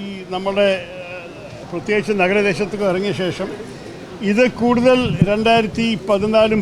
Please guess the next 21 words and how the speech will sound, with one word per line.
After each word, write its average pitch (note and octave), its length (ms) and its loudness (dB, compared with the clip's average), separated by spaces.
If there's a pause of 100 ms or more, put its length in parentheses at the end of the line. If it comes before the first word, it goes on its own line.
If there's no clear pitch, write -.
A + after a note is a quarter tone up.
പത്തൊമ്പതും B3+ 640 2
പോലെ, D3+ 180 0 (100)
പ്രത്യേകിച്ച് E3+ 440 4 (120)
പ-, D#3+ 340 -12
പ്രത്യേകിച്ച് G3 400 -4
പത്തൊമ്പത് G#3 400 -2
പോലെ F3+ 240 0
ആകും, E3+ 160 0
വേറെ F#3+ 160 -6
ആയാലും A3 300 0
റിപ്പീറ്റ് A#3 340 -4
ആകുമെന്നാണ് A3+ 360 0 (420)
എനിക്കും A3 380 0
തോന്നുന്നത്. A3 420 2 (680)
ആ, - 20 4 (440)
ഇപ്പോൾ, B3+ 400 4 (480)
ആ, - 20 4 (420)
പിന്നെ G3 420 0 (680)
ഞങ്ങൾക്ക് A#3+ 580 2 (880)
വിജയത്തെക്കുറിച്ച് A3 720 0
സംശയമില്ല. E3+ 480 -2